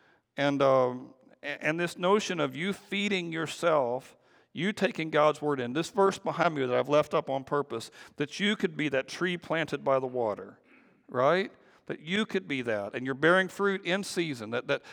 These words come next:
that God is gonna come through, and you see it in your life. You can do that. And, and not just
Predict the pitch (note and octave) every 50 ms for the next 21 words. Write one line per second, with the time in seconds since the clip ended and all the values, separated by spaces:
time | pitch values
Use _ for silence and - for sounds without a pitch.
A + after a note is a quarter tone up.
0 | - _ - D3 B2+ G2 - D3 D#3+ E3+ E3+ D#3+ C#3 C3 - E3 E3+ F3+ F3 -
1 | F3 E3+ D#3+ - - F3 E3 E3 D#3+ C#3+ C#3 C#3+ C#3+ C#3+ - - - - - F#3+
2 | G3 A#3 C4 A#3 D#3 A#2 - - B2 B2+ B2 B2 B2+ B2+ B2 C#3 D3+ D#3 D3 B2
3 | A2 G#2 - - _ - - - _ _ _ _ _ _ _ D3+ D#3+ F#3 A3 -
4 | A3 G#3 F#3 A#3+ C#4 D#4 B3 D3 A2+ F#2 E2 - - - _ - _ _ _ _
5 | - - _ F3 G3 A3 A3+ A#3+ C4+ C#4+ C4 B3+ - -